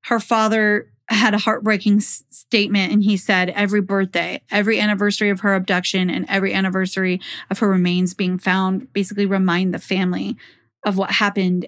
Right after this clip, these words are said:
and how much they miss her." And he also said, "It's something that lives on in us forever." Yeah, that's a life arc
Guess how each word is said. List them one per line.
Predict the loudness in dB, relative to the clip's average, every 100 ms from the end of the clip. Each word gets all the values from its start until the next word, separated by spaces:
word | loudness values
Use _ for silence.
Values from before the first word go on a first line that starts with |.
| 0
and | 2 2 0 -4 -8
how | -2 0
much | 0 -2
they | -2
miss | 0 0 -2
her." | -4 -2 -6 _ -20 -20 -20 -20 -20 _ 0
And | 2 4
he | 4
also | 2 2 0
said, | 0 0 2 0 -6 _ -2
"It's | -2 0
something | 0 2 4
that | 4 2
lives | -2 -2
on | 0 0
in | 2
us | 2 0 -6 -16 _
forever." | -6 -4 -4 -4 -10 -14 -2
Yeah, | 0 2
that's | 0 -2 -6 -16 _ _ _ _ -2
a | 0
life | 2 2 2 0 -8 -4
arc | 0 0 -2 -14 -18